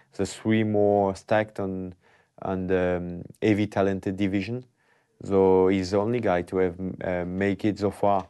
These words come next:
Si-, uh, seventy, seventy-seven, it's very hard to do because there is a lot of difference in weight becau-, between a seventy-seven and a seventy.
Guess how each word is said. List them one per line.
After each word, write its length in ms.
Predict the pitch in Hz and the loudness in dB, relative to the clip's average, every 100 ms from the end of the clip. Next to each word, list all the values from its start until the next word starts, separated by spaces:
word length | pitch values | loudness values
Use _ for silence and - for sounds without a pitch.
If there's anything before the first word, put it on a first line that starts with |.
| _ | _
Si-, 300 | - - 107 | -12 -6 -2
uh, 120 | - | -2
seventy, 480 | 95 - 104 104 - | -4 -2 -2 -2 -6
seventy-seven, 920 | 107 - 95 98 92 95 - 104 107 | -10 -4 -4 -6 -10 -14 -4 -4 -2
it's 180 | 101 92 | -6 -8
very 380 | 98 101 104 104 | -2 2 2 4
hard 180 | 98 95 | 2 0
to 80 | 104 | -4
do 260 | 98 110 104 - - _ | -2 -2 -2 -12 -20 _
because 300 | - 95 101 | -8 -2 0
there 120 | 95 95 | 2 2
is 80 | 95 | 4
a 60 | |
lot 280 | 95 104 107 | 2 2 0
of 160 | 101 95 | -4 -4
difference 460 | 104 - 98 95 | -4 -4 -6 -6
in 160 | 101 95 | -6 -2
weight 320 | 98 101 - | 0 0 -4
becau-, 480 | 95 95 104 92 95 | -10 -6 -6 -6 -6
between 360 | 98 - 107 98 | -8 -6 -6 -4
a 60 | |
seventy-seven 840 | 92 - 95 95 101 - 98 98 | -4 -4 -4 -6 -10 -4 -2 -2
and 160 | 92 92 | -4 -6
a 60 | 90 | -8
seventy. 560 | - 92 90 - 92 | -6 -4 -6 -8 -12